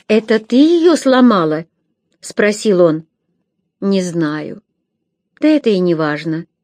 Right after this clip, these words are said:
Стрелы его все равно не берут». Рен покачала головой. «Но почему он сперва погнался за мной, а потом за волком? Почему?»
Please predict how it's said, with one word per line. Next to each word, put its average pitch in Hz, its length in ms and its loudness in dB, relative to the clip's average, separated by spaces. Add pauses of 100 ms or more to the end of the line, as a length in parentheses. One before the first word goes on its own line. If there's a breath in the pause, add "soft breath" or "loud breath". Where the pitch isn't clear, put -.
(380 loud breath)
Стрелы 302 460 0
его 247 300 4
все 240 220 -2
равно 196 340 0
не 202 140 -2
берут». 170 500 -4 (800)
Рен 180 300 0
покачала 180 560 -6
головой. 170 580 -6 (840)
«Но 262 180 2
почему 311 420 2
он 214 160 2
сперва 233 420 -2
погнался 202 540 -4
за 190 160 0
мной, 247 400 0 (600 soft breath)
а 208 100 -2
потом 247 360 2
за 226 160 2
волком? 247 560 0 (600)
Почему?» 302 580 2